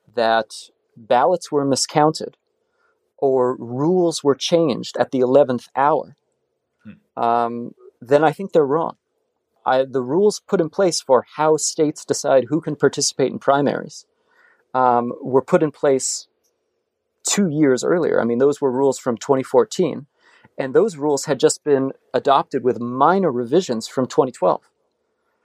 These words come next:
Speaker 1: So those rules were set in place. I mean, what we should be objecting to is maybe still the capacity of some state parties to have closed primaries and others to have open, 'cause that
Speaker 2: Mm-hmm.
Speaker 1: hugely affected how well Sanders could do.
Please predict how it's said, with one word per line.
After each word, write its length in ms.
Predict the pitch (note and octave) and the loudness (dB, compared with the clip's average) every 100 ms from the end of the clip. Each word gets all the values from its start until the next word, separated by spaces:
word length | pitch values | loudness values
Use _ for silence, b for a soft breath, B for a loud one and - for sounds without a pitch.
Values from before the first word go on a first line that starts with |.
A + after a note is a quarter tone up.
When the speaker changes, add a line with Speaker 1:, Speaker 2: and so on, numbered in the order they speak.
| _ | _
Speaker 1:
So 760 | - - - C#3 C3 C3+ C3 _ | -10 -8 0 0 2 0 -4 _
those 300 | G#3 D3 G3+ | 2 2 2
rules 280 | F#3 F#3+ F3+ | 0 -2 -2
were 100 | F3 | -4
set 260 | - F#3 F3 | 0 0 0
in 120 | E3+ | -4
place. 340 | - E3 D#3 - | -2 -2 -2 -2
I 60 | |
mean, 200 | C#3+ C#3 - | 0 0 0
what 180 | C3 D3 | 0 2
we 80 | |
should 200 | C3+ - | -2 -6
be 120 | B2 D3 | -4 -4
objecting 480 | A#2 E3+ A3+ C4+ A3+ | 0 -2 0 -2 -2
to 240 | B2+ A#2+ | 2 2
is 220 | A#2+ A2+ | 0 -2
maybe 240 | C#3 C3+ B2 | 0 2 0
still 540 | - - D#3 C3+ B2+ _ | -6 -2 0 0 -2 _
the 80 | - | -6
capacity 640 | - - D3 D3+ C#3+ A2+ | -6 -2 0 0 -2 0
of 220 | G#2+ G#2 _ _ _ | 0 0 _ _ _
some 320 | - C3+ D3+ | -2 0 0
state 340 | - - B2 | -2 -2 -2
parties 440 | - D3+ B2+ G#2 - | 2 2 2 -2 -6
to 100 | A2+ | 0
have 180 | G#2+ - | 0 -2
closed 340 | - B2 A2+ | 0 0 0
primaries 500 | - A2 A2 G#2+ G#2+ | 0 0 2 0 0
and 100 | A2 G#2+ | -2 0
others 300 | A#2 A2 - | 2 0 -2
to 100 | G#2+ | -4
have 220 | G2+ F#2+ | -2 0
open, 380 | - F#3 - - _ _ _ - | 2 0 -2 -20 _ _ _ -6
'cause 120 | A#2 | 2
that 160 | C3 - | 2 0
Speaker 2:
Mm-hmm. 60 | |
Speaker 1:
hugely 360 | D#3 D3+ - B2 | -2 -4 -2 -4
affected 460 | A2 C3 C#3+ - - | 0 0 0 -4 -2
how 140 | G#2+ | 0
well 180 | G#2 G2 | 0 0
Sanders 440 | - A#2+ G2+ G2+ | 0 0 0 -4
could 140 | - - | -6 -2
do. 280 | F3 - | -2 -2